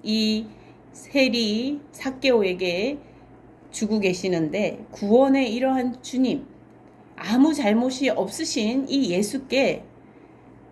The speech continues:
사람들이 수군거리는 것, 자기 때문에 지금 수군거리게 된 거잖아요. 이 삭개오, 나 때문에 예수께서 지금 나의 집에 오시는 상황에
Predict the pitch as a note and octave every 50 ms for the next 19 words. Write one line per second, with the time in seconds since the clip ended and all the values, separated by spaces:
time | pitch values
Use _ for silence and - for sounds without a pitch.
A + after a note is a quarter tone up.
0 | - - - - - - C4+ B3 B3 A#3+ A#3+ A#3 G#3+ A3+ A3+ A#3+ B3 B3+ B3+ B3+
1 | C4 - - - - - - - - - - - - - - - - D4 C4+ D#4+
2 | D4+ D4 C#4 B3 A3+ G#3+ G#3 G#3 F#3 E3+ E3 D#3 D3+ - - - - - - -
3 | - G3+ A#3 - G4 G4 G4+ - G#4+ F4+ C#4+ B3+ A#3 A3 G#3 G#3 G#3+ F#3+ F3+ F#3+
4 | F#3+ F#3 - D4 D4 D4+ D4+ C#4+ B3 A3 G3 F3+ F3 F3 E3+ E3+ D3+ D#3 D#3+ E3+
5 | D#3+ E3 D#3 D3 D3+ D#3 D#3+ F#3 A#3+ D4 - - A3 G#3+ G#3+ B3+ C4 C4 - C4
6 | B3+ A#3 F#3+ - - D3 G#3 - - - E4+ E4+ D4+ C#4 A#3 F#3+ E3+ D#3+ E3+ G3
7 | F#3+ D#3+ - - - F#3+ G#3+ G#3 - C4+ - C#4+ C#4 C#4 C4+ B3 C4 B3+ A#3 A#3
8 | - - - - - - F#3 E3+ F3+ C4 F4 F#4+ E4+ - E4 C4+ C4 B3 A3 G#3
9 | G#3+ A3 - - A#3 A3+ A3 A3 - A#3+ A#3+ A#3 A3+ G#3+ G#3 G#3 G3+ A3 A#3+ C4+
10 | D#4